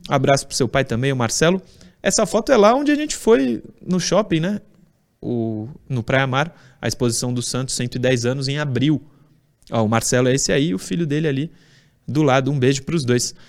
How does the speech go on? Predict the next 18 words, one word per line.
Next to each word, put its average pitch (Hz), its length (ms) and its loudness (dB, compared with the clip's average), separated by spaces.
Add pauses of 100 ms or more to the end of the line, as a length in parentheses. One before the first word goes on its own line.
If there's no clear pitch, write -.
(460)
Valeu, 135 400 2
Leandro. 131 560 2 (120)
O 175 280 4
Iago 202 400 6
Ayrton 180 540 2 (1040)
também 131 260 2
manda 139 200 -2
um 139 40 0
abraço 135 440 0
pra 156 180 2
gente. 135 360 -4
Fala 123 280 -4
que 127 100 -10
a 131 40 -6
gente 127 160 -8
é 120 40 -6
muito 139 220 -6
fera. 104 340 -2